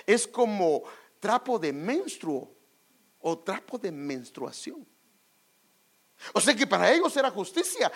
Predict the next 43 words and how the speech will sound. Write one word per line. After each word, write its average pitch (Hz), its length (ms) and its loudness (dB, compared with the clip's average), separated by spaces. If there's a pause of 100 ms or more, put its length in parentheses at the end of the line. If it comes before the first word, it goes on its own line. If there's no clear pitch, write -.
(160)
pero 208 180 2
como 170 240 -2
Dios 254 260 -2
lo 240 140 -4
miraba, 247 380 2
era 185 160 0
como 170 180 -6
un 185 240 -6
trapo 208 320 -4
inmundo. 202 400 -6
Su - 140 -12
justicia - 540 -6 (220)
no 190 220 -2
era 190 120 0
una 185 180 -2
justicia 165 600 -6 (160)
correcta. 151 500 -2
¿Por 147 160 -2
qué? 208 240 2 (220)
Porque 165 280 -2
no 165 300 0
era 311 320 2 (180)
de 170 160 0
acu-, - 240 -6
era 214 360 2
al, 151 260 0
de 175 80 0
acuerdo 285 340 0
a 494 80 -2
lo 415 80 -6
que 185 120 -4
ellos 165 200 -6
creían 147 280 -6
correcto. - 500 -10 (380)
Por 202 120 2
ejemplo, 202 420 -2 (180)
el 170 260 -6
Señor 170 260 -2
abominaba 170 600 0
la, 131 280 -6
las 147 200 -8
pesas 180 300 -4
falsas. - 600 -4